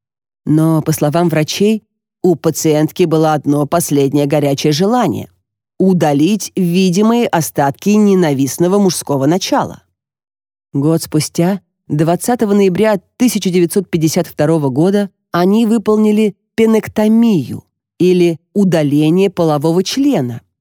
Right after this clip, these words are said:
хирургическим путём переделав оставшуюся кожу мошонки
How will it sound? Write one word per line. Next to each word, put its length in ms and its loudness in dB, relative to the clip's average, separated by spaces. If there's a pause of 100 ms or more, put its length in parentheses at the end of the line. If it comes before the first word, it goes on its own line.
(440)
хирургическим 800 0
путём 460 -2 (180)
переделав 560 0
оставшуюся 800 -2
кожу 360 -2
мошонки 640 -2